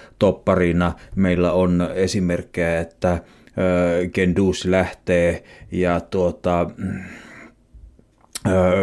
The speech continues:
William Saliba, no ei sitä, ja, mutta Xhaka saa anteeksi niin kuin kaiken, ja sitten nuoret on kantanut nyt puolitoista vuotta tätä joukkuetta, niin mikä se on se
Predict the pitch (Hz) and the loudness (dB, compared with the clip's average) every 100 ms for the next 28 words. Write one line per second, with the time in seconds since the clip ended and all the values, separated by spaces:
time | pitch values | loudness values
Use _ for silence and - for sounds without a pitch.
0 | 92 - 98 98 95 95 90 92 92 85 | 0 -2 -2 2 4 2 2 2 2 2
1 | 90 - - - 92 98 92 90 85 95 | -2 -4 -16 -4 0 4 4 2 2 0
2 | - 87 85 85 95 95 92 87 - 101 | 0 0 2 0 0 0 0 -2 -2 0
3 | 110 90 87 82 85 92 92 - 85 - | 2 0 0 0 0 0 0 -2 -4 -4
4 | 87 - - - - _ 95 87 - 92 | -6 -6 -12 -20 -20 _ -4 -4 0 2
5 | 90 87 - _ - 98 95 82 - 87 | 2 0 -4 _ -2 2 2 0 0 0
6 | 87 85 - - - 85 87 98 - 98 | 0 -2 -12 -12 -4 -4 -2 -4 -2 2
7 | 110 98 87 - 92 87 90 90 87 87 | 4 4 2 -2 -2 0 0 0 0 -2
8 | 85 85 - - - 87 82 82 - 85 | -2 -4 -8 -8 -2 -2 -2 -4 -4 -4
9 | 82 - - 78 85 85 85 - - 85 | -4 -6 -8 -6 -4 -2 -2 -4 -8 -8
10 | - 90 - - 92 90 87 101 95 98 | -8 -10 -10 -8 -2 0 0 -2 -2 -2
11 | 87 85 - 87 - 95 92 90 - 82 | -2 -2 -4 -4 0 2 2 0 -2 -6